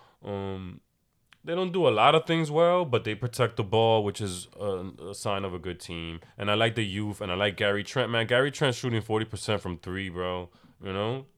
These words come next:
about nineteen points a game. I like the balance they have on offense, and, and Van Fleet, same thing, about forty percent from three. So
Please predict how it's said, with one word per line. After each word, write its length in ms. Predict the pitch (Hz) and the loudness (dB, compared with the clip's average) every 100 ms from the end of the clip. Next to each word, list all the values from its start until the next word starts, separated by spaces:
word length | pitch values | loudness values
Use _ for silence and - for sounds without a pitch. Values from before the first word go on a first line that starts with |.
| _ | _
about 280 | - 95 98 | -10 -4 -2
nineteen 340 | 92 95 98 92 | -2 -6 -6 -8
points 240 | 95 90 | -6 -6
a 60 | 87 | -6
game. 340 | 95 92 92 - _ _ - | -6 -4 -6 -10 _ _ -8
I 120 | 98 | -2
like 200 | 113 120 | -2 0
the 80 | 110 | 2
balance 340 | 107 107 101 | 2 2 0
they 100 | 101 | -2
have 220 | 98 98 98 | 0 0 0
on 140 | 92 | 0
offense, 420 | 92 95 98 90 | -2 -2 -6 -8
and, 80 | 92 | -8
and 380 | 87 87 85 90 | -8 -8 -8 -8
Van 200 | 92 92 | -6 -6
Fleet, 320 | - 123 - | -8 -10 -10
same 240 | - 101 101 | -10 -10 -8
thing, 220 | 113 92 | -10 -10
about 280 | 82 85 113 | -8 -8 -8
forty 180 | 90 87 | -10 -12
percent 280 | 92 92 87 | -14 -12 -12
from 120 | 85 | -14
three. 160 | 101 | -14
So 260 | 85 85 | -10 -6